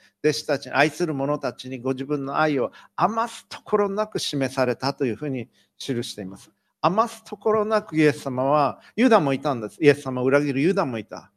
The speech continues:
そのユダも含めて十二弟子の足を洗ってあげ、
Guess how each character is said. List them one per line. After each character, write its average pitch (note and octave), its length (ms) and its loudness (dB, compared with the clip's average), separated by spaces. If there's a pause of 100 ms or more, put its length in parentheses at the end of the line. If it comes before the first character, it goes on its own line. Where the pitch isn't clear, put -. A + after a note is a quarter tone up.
(680)
そ F3 100 0
の F3+ 80 2
ユ G3+ 120 4
ダ G3 100 2
も F3 100 0
含 - 240 -6
め G3+ 120 2
て D3+ 120 -2
十 C#3+ 220 0
二 D#3 120 -2
弟 C#3 140 0
子 - 180 -10
の C#3 140 -2
足 B2+ 280 -4
を C3+ 160 0
洗 B2 160 -4
っ B2+ 100 -12
て C3+ 140 -6
あ B2 100 -2
げ、 C3 320 -6